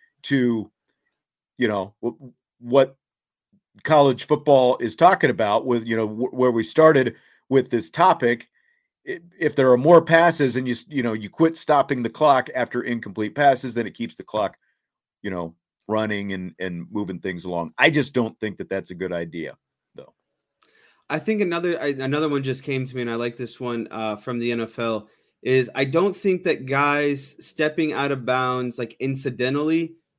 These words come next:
Speaker 2: the clock should stop. Like, if there's, I read the rule in the N F L, and I think predominantly it's if your forward progress is stopped, but you still go out of bounds, uh, the, the clock isn't gonna stop. So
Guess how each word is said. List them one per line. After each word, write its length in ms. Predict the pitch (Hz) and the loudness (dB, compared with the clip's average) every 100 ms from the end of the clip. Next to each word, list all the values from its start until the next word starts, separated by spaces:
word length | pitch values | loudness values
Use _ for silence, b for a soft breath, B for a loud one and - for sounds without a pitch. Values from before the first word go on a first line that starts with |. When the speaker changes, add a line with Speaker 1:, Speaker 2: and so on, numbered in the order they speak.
| _ - | _ -10
Speaker 2:
the 80 | |
clock 320 | 135 151 131 131 | -6 -2 -2 -2
should 220 | 127 104 | -8 -10
stop. 380 | - 120 98 123 | -6 -4 -4 -6
Like, 160 | 117 | -2
if 280 | 135 139 139 | -2 -2 0
there's, 280 | 147 143 - b b | 2 2 -2 b b
I 60 | 139 | 0
read 220 | 196 196 | 2 2
the 80 | 185 | 2
rule 160 | 185 | 2
in 40 | 170 | 2
the 120 | 156 | 2
N 80 | 156 | 0
F 180 | 139 | -2
L, 340 | 143 131 127 - | -2 0 -2 -6
and 160 | 139 131 | -6 -4
I 80 | 131 | -4
think 260 | 160 143 | -6 -8
predominantly 560 | - 147 156 160 147 135 | -6 0 0 2 0 -2
it's 140 | 131 | -4
if 160 | 139 139 | -6 -2
your 140 | 156 | -2
forward 420 | 160 - 170 170 - | -2 -8 -4 -4 -6
progress 600 | - 156 151 143 135 131 | -2 -2 0 -2 -4 -6
is 120 | 117 | -10
stopped, 520 | - 135 120 - 120 | -6 -2 -2 -4 -8
but 100 | 127 | -8
you 100 | 127 | -8
still 300 | 131 143 143 | -10 -4 -2
go 160 | 139 113 | -2 -2
out 160 | 131 | -4
of 140 | 123 113 | -4 -2
bounds, 640 | 131 131 117 110 107 - _ _ _ _ _ - | 0 0 0 -4 -10 -18 _ _ _ _ _ -6
uh, 440 | 120 117 113 110 | -2 -2 0 -2
the, 240 | - 120 110 | -4 -6 -6
the 100 | 123 | -6
clock 320 | - 147 143 | -4 -4 -2
isn't 200 | 139 113 | -4 -4
gonna 140 | 123 113 | -6 -8
stop. 460 | - 135 107 - | -6 -4 -4 -6
So 360 | - 135 123 | -4 0 0